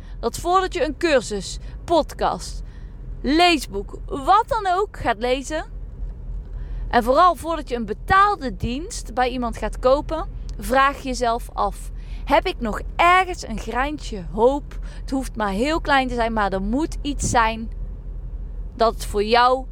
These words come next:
mogelijk is. En als het niet zo is, laat het dan zitten. Hou je geld in je zak en ga eerst kijken:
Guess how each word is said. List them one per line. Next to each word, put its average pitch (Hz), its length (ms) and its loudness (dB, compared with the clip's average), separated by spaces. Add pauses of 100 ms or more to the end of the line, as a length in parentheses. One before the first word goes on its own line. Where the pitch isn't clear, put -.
(120)
mogelijk 220 540 4
is. 180 280 -8 (240)
En 269 140 4
als 262 120 2
het 233 100 -4
niet 285 240 -2
zo 330 180 0
is, 285 240 0 (220)
laat 269 380 8
het 277 120 -8
dan 247 140 -2
zitten. 226 380 -4 (140)
Hou 247 220 6
je 262 120 0
geld 247 280 0
in 226 100 -6
je 220 80 -6
zak 202 280 -4
en 175 120 -8
ga 208 220 0
eerst 277 360 0
kijken: 233 360 2